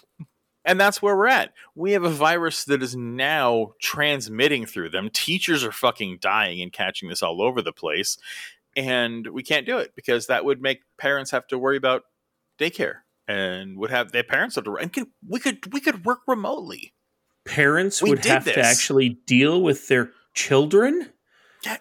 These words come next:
Speaker 1: and we, we did this. We shifted as a country to working remote, and it worked out really fucking well. People were actually pretty happy about it.
Speaker 2: And then as soon as the numbers started to go back down a little bit,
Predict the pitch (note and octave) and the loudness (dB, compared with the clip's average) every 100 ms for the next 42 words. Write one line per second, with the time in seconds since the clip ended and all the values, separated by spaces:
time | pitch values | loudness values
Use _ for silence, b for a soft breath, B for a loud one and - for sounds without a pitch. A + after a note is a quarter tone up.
0 | D3+ E3 F3+ F3+ - F3+ G3 G3 D3 - | -4 -2 0 -2 -2 -2 2 2 0 -2
1 | G3 - - G#3+ - A#2+ F2 - - C#3+ | -2 0 2 0 0 -2 -2 -2 -2 -2
2 | B2 - - E3 E3+ - G2 C#2 D#2 _ | -4 -8 -6 -4 -2 -4 -6 -8 -14 _
3 | _ _ - A#2+ A2 C#3+ D#3 C3+ A#2 G#2 | _ _ -6 -2 0 0 0 -2 -4 -4
4 | F#2+ A#2+ A2+ - B2 B2 - B2 D3+ - | -2 -2 -2 -6 -8 -6 -4 -4 -4 -4
5 | D3 C#3 B2 C3 D#3 C#3+ D3 - - D#3+ | -4 -4 -8 -2 0 0 -4 -6 -2 -2
6 | - C3+ A#2 G#2 B2+ B2 F2+ D2 _ B | -4 -8 -6 -2 2 2 0 -6 _ B
7 | B B - - D3+ G#3+ G3 B2+ D3 F3 | B B -12 -6 0 2 4 2 0 0
8 | D#3+ C3 - F3+ D#3 - D#3 E3+ - A2 | -4 -4 -2 0 0 -2 -2 -2 -4 -6
9 | F#2 E2 - - _ _ _ _ _ - | -4 -6 -6 -14 _ _ _ _ _ 0
10 | E3 F#3+ F#3 G3+ G3+ F#3+ - D#3+ F#3 - | 2 6 6 8 6 6 2 4 4 4
11 | A3+ G#3+ C3+ D#3+ - C3 A#2+ D#3 D#3+ F3+ | 2 4 4 2 0 4 4 4 0 0
12 | E3+ E3 D#3+ E3 - C3 A2+ A#2 A2+ A2 | 2 2 2 2 2 2 2 2 2 2
13 | G#2 G2+ G2+ A#2+ | 2 2 2 0